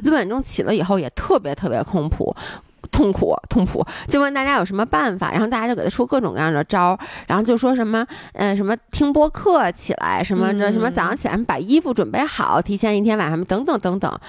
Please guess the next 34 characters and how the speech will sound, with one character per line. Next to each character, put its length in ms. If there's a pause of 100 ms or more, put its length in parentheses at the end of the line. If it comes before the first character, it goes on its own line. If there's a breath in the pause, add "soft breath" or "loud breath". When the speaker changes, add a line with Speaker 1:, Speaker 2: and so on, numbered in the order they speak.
(240 loud breath)
Speaker 1:
后 140
来 140
我 180
觉 200
得 200 (380 loud breath)
就 180
一 220
个 100
人 160
说 200
的 80
有 140
点 220
用， 240 (360 soft breath)
Speaker 2:
嗯。 100
Speaker 1:
他 100
就 140
说， 260 (340 soft breath)
啊， 140
我 180
每 180
天， 280
你 80
想 280
想， 180
我 80
每 160
天 180
五 160
点 160
钟 140
就 80
得 140
起。 320